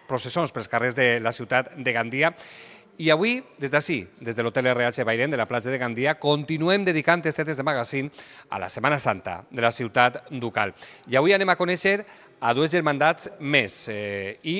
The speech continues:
anem a començar per la germandat Nuestra Senyora de los Dolores. I es presenten ja els convidats que s'acompanyen per a donar-nos tots els detalls d'aquesta germandat, que la veritat és que, eh, té moltes coses que contar-nos. La seua cambrera,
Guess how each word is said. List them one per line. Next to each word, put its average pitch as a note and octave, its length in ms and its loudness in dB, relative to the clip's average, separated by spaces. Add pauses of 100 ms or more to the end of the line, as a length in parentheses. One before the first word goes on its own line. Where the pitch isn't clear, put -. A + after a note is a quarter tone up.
(100)
anem D3+ 220 0
a G3+ 100 2
començar F#3 460 2 (420)
per F3 140 4
la G3 80 6
germandat E3+ 560 2
Nuestra C#3 320 -2
Senyora D#3 480 0 (140)
de D#3+ 400 -2 (160)
los C3+ 240 0
Dolores. F2+ 500 -6
I A#2+ 100 -6
es A#2+ 80 -4
presenten C3+ 320 -2
ja C#3+ 140 4
els D3+ 80 -2
convidats B2+ 400 0
que B2+ 100 -2
s'acompanyen C#3 560 -2 (400)
per A#2+ 140 2
a A#2 80 4
donar-nos D#3+ 480 2 (160)
tots F#3 180 0
els G3 80 -4
detalls C#3+ 480 -4
d'aquesta B2+ 540 0
germandat, C3+ 400 0
que F#3 80 -4
la E3+ 80 2
veritat F#3 240 0
és F#3 100 -4
que, G#3 220 -2 (400)
eh, C3 760 2
té D#3+ 100 0
moltes G3 280 -2
coses G#2+ 340 -4
que B2 140 -6
contar-nos. G2+ 640 -4 (380)
La A#2+ 160 6
seua C#3 640 6
cambrera, C#3+ 480 4